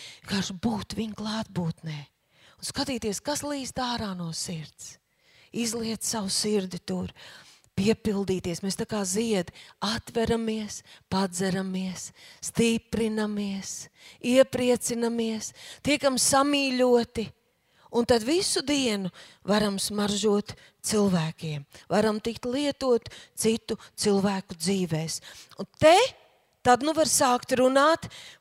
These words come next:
par iztiks minimumu. Te var sākt runāt par iztiks minimumu. Lai pēc tam vienkārši lūgtu garā ik brīdi un izmantot katru brīdi, lai apzināti būtu saslēgti ar Dievu.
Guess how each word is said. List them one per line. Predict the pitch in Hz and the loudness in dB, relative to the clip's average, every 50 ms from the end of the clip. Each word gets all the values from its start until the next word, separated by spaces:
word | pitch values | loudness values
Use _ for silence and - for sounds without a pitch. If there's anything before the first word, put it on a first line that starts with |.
| _ | _
par | _ - 226 220 208 | _ 4 4 6 4
iztiks | 208 247 240 - - - 226 - - - | 2 2 0 -2 -2 -4 -6 -4 -4 -4
minimumu. | 247 247 240 233 220 190 165 156 147 143 - - 143 143 - - - - _ _ _ _ _ _ _ _ _ _ _ _ _ _ _ _ _ _ _ _ _ _ _ _ _ _ _ _ _ _ _ _ _ _ - | 0 0 0 2 0 0 -2 -2 -4 -6 -8 -10 -14 -20 -20 -20 -20 -20 _ _ _ _ _ _ _ _ _ _ _ _ _ _ _ _ _ _ _ _ _ _ _ _ _ _ _ _ _ _ _ _ _ _ 2
Te | 247 254 269 311 - - | 4 6 6 4 4 2
var | 208 226 - | 0 2 2
sākt | - 247 220 202 - 202 | 2 2 2 2 0 0
runāt | 208 226 226 208 196 - _ | 0 0 0 -2 -4 -2 _
par | 190 190 196 | -2 0 0
iztiks | 208 - - 190 - - - | -2 -4 -6 -10 -10 -8 -6
minimumu. | 202 196 196 190 170 151 151 156 - - _ - - - - | -6 -6 -6 -6 -6 -8 -8 -10 -12 -16 _ -20 -20 -6 0
Lai | 196 233 240 | 2 2 4
pēc | - - 262 254 240 - - - | 6 6 6 6 4 2 2 4
tam | 349 359 381 392 320 240 180 - - - - - - - | 4 6 6 6 4 2 0 -6 -12 -14 -14 -14 -6 -2
vienkārši | 190 240 262 262 262 254 233 208 190 - - 226 | 2 2 2 2 0 0 0 0 0 0 0 4
lūgtu | 226 247 254 233 196 208 - 190 | 6 6 6 4 2 -4 -8 -2
garā | 180 247 247 254 262 233 214 202 | 0 0 2 2 0 -2 -4 -4
ik | 214 202 196 | -6 -6 -6
brīdi | 190 233 254 285 277 269 240 220 185 - - - - - - - - - | -6 -4 -4 -2 -2 -2 -2 -2 -4 -4 -8 -12 -16 -18 -18 -12 -8 -4
un | 202 | -2
izmantot | 226 233 233 262 247 247 247 233 233 220 214 - | -2 -2 0 0 -2 -2 0 0 -2 -2 -2 -2
katru | - 294 320 339 - - 359 - 269 | -2 0 0 0 0 -4 -12 -10 -8
brīdi, | 262 302 302 277 240 214 180 170 - - - - - - - - - - _ _ _ _ - | -4 -2 -2 0 0 -2 -2 -4 -6 -10 -14 -16 -18 -20 -20 -20 -20 -20 _ _ _ _ -4
lai | 175 208 226 | 0 2 4
apzināti | 226 233 226 226 226 233 220 202 185 180 - 190 208 | 4 4 2 0 -2 -4 -4 -4 -4 -6 -2 0 2
būtu | 220 202 202 - | 2 2 2 -2
saslēgti | - - 190 190 - - 214 185 180 170 170 - - - 175 | -6 -6 -4 -4 -4 -4 -4 -6 -6 -8 -8 -10 -12 -10 -10
ar | 175 | -6
Dievu. | 160 - 190 165 160 160 165 165 | -4 -4 -2 -2 -4 -6 -8 -10